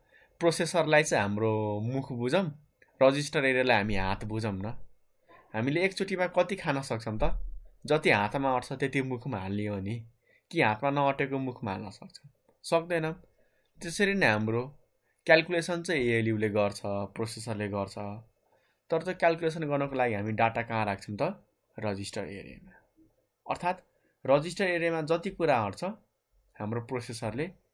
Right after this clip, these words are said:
एकचोटिमा त्यति नै डाटा मात्र प्रोसेस गर्न सक्छ,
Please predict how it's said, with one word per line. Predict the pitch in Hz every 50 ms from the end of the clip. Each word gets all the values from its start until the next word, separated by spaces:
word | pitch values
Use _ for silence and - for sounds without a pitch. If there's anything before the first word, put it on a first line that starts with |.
| _ _ -
एकचोटिमा | 156 139 - 151 135 - 127 131 131
त्यति | 127 - 135 127 -
नै | 131 131 120
डाटा | 113 107 104 - 151 180 202 - _ _ _ _ _ _ -
मात्र | 143 147 151 151 156 143
प्रोसेस | - 120 107 - - 107 - -
गर्न | 101 101 101 98
सक्छ, | 101 101 104 101 - 139